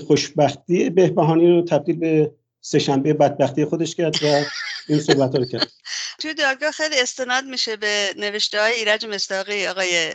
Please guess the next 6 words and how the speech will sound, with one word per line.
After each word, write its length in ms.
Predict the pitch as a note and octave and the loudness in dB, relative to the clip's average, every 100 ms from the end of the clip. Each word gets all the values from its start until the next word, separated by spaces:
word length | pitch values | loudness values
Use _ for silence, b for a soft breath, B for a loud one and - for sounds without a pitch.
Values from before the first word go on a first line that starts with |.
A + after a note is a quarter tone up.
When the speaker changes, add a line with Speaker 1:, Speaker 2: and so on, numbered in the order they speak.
| - | -10
Speaker 2:
اه، 160 | F3+ | -10
خداوند 500 | E3+ F3+ F3 F3 E3+ | -8 -2 0 2 0
لویی. 320 | F3 F3 E3+ E3 B B B B - | 0 -6 -6 -6 B B B B -4
علتش 460 | C4+ D#4 F4 D#4+ | 2 2 2 -2
چیه 260 | - - B3+ | 0 -2 0
و 200 | A3 G#3 | 0 0